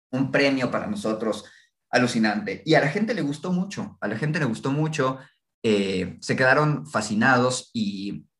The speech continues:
y digamos que tuvimos un muy buen feedback, aunque tuvimos que salir corriendo por el tema de la pandemia a tratar de viajar a Ecuador ese mismo día porque cerraban fronteras,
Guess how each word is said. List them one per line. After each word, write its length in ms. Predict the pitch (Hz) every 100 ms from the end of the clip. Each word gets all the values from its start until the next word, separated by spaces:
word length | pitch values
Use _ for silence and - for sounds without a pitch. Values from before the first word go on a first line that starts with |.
| _
y 100 | 127
digamos 260 | 120 143 208
que 100 | 170
tuvimos 360 | 147 151 156 143
un 80 |
muy 120 | 139 156
buen 240 | 156 143
feedback, 360 | 170 151 160 117
aunque 240 | 113 107
tuvimos 320 | 110 117 123
que 100 | 110
salir 380 | - 95 113 -
corriendo 520 | - 104 104 120 127 110
por 100 | 101
el 80 |
tema 160 | 104 107
de 80 | 101
la 60 |
pandemia 500 | 98 98 107 110 110 113
a 120 | 107
tratar 320 | 101 104 110
de 80 | 107
viajar 320 | 104 104 107
a 40 |
Ecuador 340 | 107 104 107 107
ese 120 | 107
mismo 240 | 107 107
día 260 | 104 131 113
porque 220 | 95 -
cerraban 540 | - 98 98 98 95 92
fronteras, 580 | 104 107 135 120 123